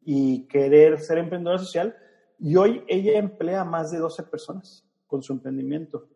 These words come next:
Son tres socias y se pagan lo mismo o más, inclusive, que alguien que ya se graduó de su carrera y que trabaja en una empresa tradicional. Entonces, ella nos está demostrando que esto que aprendieron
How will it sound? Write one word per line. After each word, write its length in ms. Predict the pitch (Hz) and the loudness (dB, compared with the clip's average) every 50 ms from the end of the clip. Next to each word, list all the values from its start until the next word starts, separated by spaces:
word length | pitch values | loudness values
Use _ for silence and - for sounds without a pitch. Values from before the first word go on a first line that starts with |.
| _ _ _ | _ _ _
Son 240 | _ - 165 170 165 | _ -4 -4 -4 -4
tres 180 | 175 190 185 - | -6 -6 -6 -4
socias 420 | 180 196 196 - 175 151 - - | -6 -6 -4 -6 -8 -8 -8 -6
y 340 | - 143 143 143 147 - - | -2 -2 -2 0 -2 -4 -8
se 160 | - - 151 | -6 -6 -4
pagan 360 | 156 - 151 156 165 185 202 190 | -2 0 0 0 0 -2 -4 -4
lo 80 | 165 | -6
mismo 540 | 165 165 160 165 175 180 196 226 247 - _ _ _ _ _ | -6 -6 -6 -6 -6 -6 -8 -8 -10 -14 _ _ _ _ _
o 120 | - 139 | -4 -2
más, 360 | 143 143 147 165 208 214 - 160 | -2 0 0 0 -2 -4 -4 -6
inclusive, 640 | 151 147 - 147 135 147 160 151 175 220 226 - _ _ _ _ _ _ _ _ _ _ | -6 -4 -2 -4 -4 -2 -4 -4 -4 -4 -8 -10 _ _ _ _ _ _ _ _ _ _
que 180 | _ 151 151 147 | _ 8 8 8
alguien 400 | 147 147 147 147 160 160 165 160 | 8 6 4 2 0 -2 -2 -2
que 160 | 160 135 123 | -2 0 0
ya 100 | 135 131 | -2 -2
se 140 | - 156 147 | 0 0 2
graduó 340 | 143 135 135 135 135 139 | 2 2 0 0 -2 -2
de 60 | 143 151 | -4 -4
su 140 | - 151 | -6 -6
carrera 380 | 147 143 131 123 131 131 135 143 | -4 -4 -2 -2 -2 0 0 0
y 120 | 143 - | -2 -4
que 120 | - - 113 - _ _ _ _ | -6 -12 -14 -14 _ _ _ _
trabaja 320 | - 127 123 123 127 - | -4 -4 -2 -2 -4 -6
en 100 | 131 127 | -8 -6
una 80 | 123 123 | -6 -8
empresa 280 | 120 - - - 120 - - | -8 -10 -12 -12 -12 -12 -12
tradicional. 480 | - - - - - 127 127 - - _ _ _ _ _ _ | -14 -18 -18 -18 -16 -16 -16 -18 -20 _ _ _ _ _ _
Entonces, 280 | _ - 147 185 196 202 | _ -4 0 0 4 6
ella 120 | 226 226 | 6 4
nos 200 | 226 220 190 180 | 4 4 0 -2
está 180 | 180 - 175 165 | -4 0 0 0
demostrando 460 | 175 185 180 - 175 156 165 180 175 | 0 0 -4 -4 -6 -4 -4 -6 -2
que 200 | 170 156 151 151 | 2 4 4 4
esto 220 | 151 151 - 170 | 4 2 -2 -6
que 80 | - 170 | -6 -6
aprendieron 540 | 156 151 143 143 143 143 151 170 180 180 | -6 -4 -4 -2 0 0 -2 -2 -4 -12